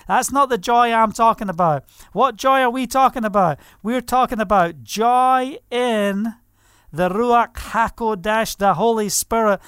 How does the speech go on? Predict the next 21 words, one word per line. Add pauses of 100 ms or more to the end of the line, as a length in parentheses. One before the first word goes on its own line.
(140)
because
anyone
who
serves
Messiah (500)
in
this
way (440)
is
pleasing
to
Elohim (440)
and
approved (300)
by
men.
Hallelujah. (340)
If
you
are
serving